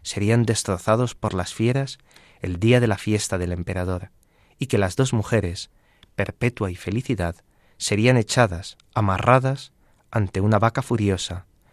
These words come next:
para que las destrozara. Había un inconveniente. Felicidad iba a ser madre, y la ley prohibía matar a la que iba a dar a luz.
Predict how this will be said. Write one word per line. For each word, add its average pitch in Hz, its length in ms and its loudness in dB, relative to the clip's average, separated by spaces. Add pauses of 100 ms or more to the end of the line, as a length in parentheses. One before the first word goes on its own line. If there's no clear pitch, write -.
(240)
para 98 200 -2
que 95 100 -10
las 87 200 -10
destrozara. - 680 -10 (1080)
Había 117 280 4
un 127 80 4
inconveniente. 90 840 -2 (540)
Felicidad 95 680 -6 (600)
iba 120 200 -2
a 120 60 -6
ser 113 180 -6
madre, 90 420 -8 (680)
y 135 80 2
la 95 120 2
ley 131 200 2
prohibía 101 500 2
matar 117 460 -2 (420)
a - 80 -2
la 92 120 -4
que 95 160 -4
iba 107 260 0
a 87 40 -4
dar 92 180 -2
a 87 40 -2
luz. 87 320 -8